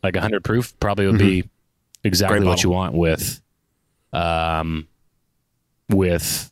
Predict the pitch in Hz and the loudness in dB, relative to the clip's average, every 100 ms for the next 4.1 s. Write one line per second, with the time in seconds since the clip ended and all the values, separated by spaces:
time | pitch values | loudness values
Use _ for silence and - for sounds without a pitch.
0 | _ 101 90 - 95 95 92 87 87 - | _ -4 -2 0 0 0 0 0 -2 -4
1 | - 98 92 90 95 92 90 90 90 - | -2 -2 0 0 0 0 0 0 0 -2
2 | 95 - 92 90 - - _ _ _ _ | -2 0 0 -2 -6 -14 _ _ _ _
3 | - 87 104 78 _ - 76 90 87 69 | -4 -2 -2 -4 _ -8 -4 -2 -2 -6